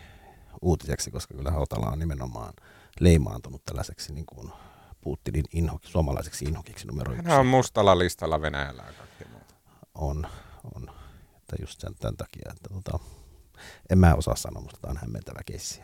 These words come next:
Speaker 1: Mut kiva, että, niinku, eurovaalitkin aiheuttaa jotain kuohuntaa, kun niistä ei kukaan oikeastaan edes muista, että semmoista on tulossa.
Speaker 2: Niin, tähän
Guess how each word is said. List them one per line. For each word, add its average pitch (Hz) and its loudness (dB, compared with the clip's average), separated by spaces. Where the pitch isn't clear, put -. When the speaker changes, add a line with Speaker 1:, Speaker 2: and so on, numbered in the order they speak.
Speaker 1:
Mut 117 -6
kiva, 190 10
että, - 6
niinku, - -6
eurovaalitkin 78 8
aiheuttaa - 2
jotain 80 -2
kuohuntaa, - -6
kun - -14
niistä 107 -4
ei - -2
kukaan - -2
oikeastaan - -8
edes - -8
muista, - -10
että - -20
semmoista - -16
on - -16
tulossa. - -16
Speaker 2:
Niin, 170 4
tähän 123 6